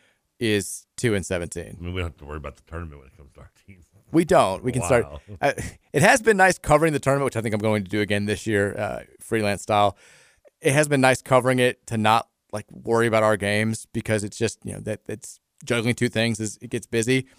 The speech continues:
Speaker 1: but it also sucks worse than anything has ever sucked before to not <laughs> have that problem. So, but staring down another year of
Speaker 2: I feel like it sucks the week leading into it more than it does once it gets started.
Speaker 1: Those, like, the hardest part for me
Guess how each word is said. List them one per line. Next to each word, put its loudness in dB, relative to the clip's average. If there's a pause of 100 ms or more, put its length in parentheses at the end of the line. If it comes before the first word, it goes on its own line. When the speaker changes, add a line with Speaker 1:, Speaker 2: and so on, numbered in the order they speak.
(280)
Speaker 1:
but 2
it 0
also 0
sucks 2
worse 2
than -2
anything 0
has -2
ever 0
sucked -2
before -2
to -12
not 0
<laughs> -6
have 0
that 0
problem. 4 (380)
So, 4
but -2 (380)
staring 6
down 6
another 6
year 6
of 0
Speaker 2:
I -2
feel 0
like -2
it -4
sucks -6
the -4
week -6
leading -6
into -10
it -12
more -4
than -6
it -16
does -6
once -12
it -20
gets -20
started. -14 (360)
Speaker 1:
Those, 6
like, 0 (540)
the 4
hardest 4
part 4
for -4
me -4